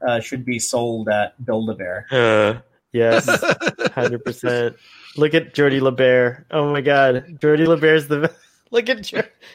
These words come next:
Speaker 3: I actually
Speaker 2: Geordie LeBear.
Speaker 3: have right next to my isolinear chips, actually, a, a little Star Trek teddy bear. It doesn't have a visor though, but it is wearing a yellow shirt, and it is a T N G shirt.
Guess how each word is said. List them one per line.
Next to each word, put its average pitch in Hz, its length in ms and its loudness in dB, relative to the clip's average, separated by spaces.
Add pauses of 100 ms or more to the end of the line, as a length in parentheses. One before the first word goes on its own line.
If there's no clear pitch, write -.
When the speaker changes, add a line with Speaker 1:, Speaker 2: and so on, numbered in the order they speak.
(260)
Speaker 3:
I 196 160 2
actually 214 540 4
Speaker 2:
Geordie 170 140 4
LeBear. 190 320 2
Speaker 3:
have 127 160 -8 (440)
right 202 240 -2
next 190 240 -2
to 262 100 -12
my 196 160 2
isolinear 190 580 0
chips, 143 320 -4
actually, 147 560 -2
a, 156 640 2
a 143 40 0
little 151 220 -2
Star 160 340 0
Trek 151 320 -2
teddy 160 240 0
bear. 127 160 0
It 127 80 -4
doesn't 160 200 0
have 143 120 -2
a 131 100 -4
visor 127 400 -2
though, 117 160 -2
but 135 140 -2
it 143 80 -4
is 185 120 -2
wearing 214 280 0
a - 40 -6
yellow 175 300 0
shirt, 202 420 -2 (220)
and 151 140 -2
it 156 80 -2
is 156 140 0
a 160 60 0
T 180 220 -2
N 170 100 -2
G 165 180 -6
shirt. 127 360 -6